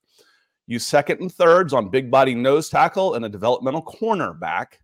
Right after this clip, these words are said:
You don't lose any picks next year. Let the team improve." Trey, I like where your head's at. I, um, I could get behind all of those moves. You know, you're, you're a skill player on offense for the fourth year in a row, but it's a, it is a need. Wide receiver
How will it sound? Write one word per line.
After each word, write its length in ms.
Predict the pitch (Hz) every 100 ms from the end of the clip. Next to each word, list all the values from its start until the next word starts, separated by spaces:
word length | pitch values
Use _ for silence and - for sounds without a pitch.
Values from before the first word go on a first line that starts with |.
| _
You 80 | 101
don't 160 | 123 110
lose 180 | 127
any 100 | 123
picks 280 | 120 131 127
next 240 | 127 120 147
year. 260 | 160 165 117
Let 140 | 110
the 60 | 113
team 240 | 135 131
improve." 440 | 123 139 147 170 - _ _ -
Trey, 200 | 135 151
I 60 |
like 200 | 143 135
where 100 | 139
your 100 | 143
head's 240 | 131 107 82
at. 180 | 85 - _ _ _
I, 240 | 101 113 117
um, 420 | 117 113 110 107 _ _ _ _ _ _ -
I 80 | 131
could 120 | 135
get 120 | 147
behind 280 | 135 147 135
all 220 | 123 127
of 120 | 117
those 240 | 110 107 92
moves. 420 | 104 117 139 - _ _ _ _ _ -
You 80 |
know, 160 | 113 113
you're, 380 | 110 127 123 95
you're 320 | 120 127 123 - _ _ -
a 60 |
skill 400 | - - 180 196
player 480 | 196 180 170 175 170
on 160 | 139 139
offense 400 | 156 156 156 151
for 140 | 135
the 80 | 120
fourth 360 | - 139 151
year 140 | 131 147
in 80 | 131
a 80 |
row, 320 | 117 117 139 147
but 240 | 110 104
it's 180 | - 110
a, 160 | 143 139
it 80 | 143
is 160 | 151
a 60 | 120
need. 280 | 107 90 - _ -
Wide 200 | 113 135
receiver 480 | 143 151 143 143